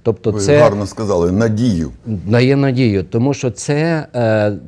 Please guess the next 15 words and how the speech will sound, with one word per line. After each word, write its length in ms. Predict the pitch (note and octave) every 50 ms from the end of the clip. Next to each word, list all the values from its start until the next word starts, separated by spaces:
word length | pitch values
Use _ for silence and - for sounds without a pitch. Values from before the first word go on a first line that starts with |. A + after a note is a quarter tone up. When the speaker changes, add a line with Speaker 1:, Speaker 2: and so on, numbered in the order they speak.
| - _ _
Speaker 1:
той 180 | - D3 D3
третейський 640 | C#3+ - - C3 B2 - - C#3 C3 A#2 - - A#2+ G2+
суддя, 540 | - - A2 F#2+ F#2+ A2 A2+ B2 D3+ F#3 A#3+ C4+ - _ _ _ _ _ _ _ _ _ _ _ _
який 520 | G#2+ A2 A#2+ A#2 - D#3+ D3+ D3 C3+ A2 - - _ _
перший 420 | - C#3+ C3+ B2 A2 - - A2+
серед 400 | G2+ - - A#2 G#2 G2 F2+ E2
рівних, 520 | F#2+ F#2 E2+ D#2 D#2 F#2 A#2 D#3 F3+ - - - - - - -
але 200 | - G#2 A2 A#2
в 40 | G#2+
той 160 | - - B2+
же 140 | D#3 D#3+ C#3+
час 360 | - - D3 D3+ D#3+ D#3 - -
він 300 | A2 A#2 B2+ C3 B2+ B2+
має 300 | C3 C3+ C#3+ C3 A#2+ A2+
право, 580 | - - B2+ C3 C#3+ E3+ F#3 F#3+ G3 F3 D#3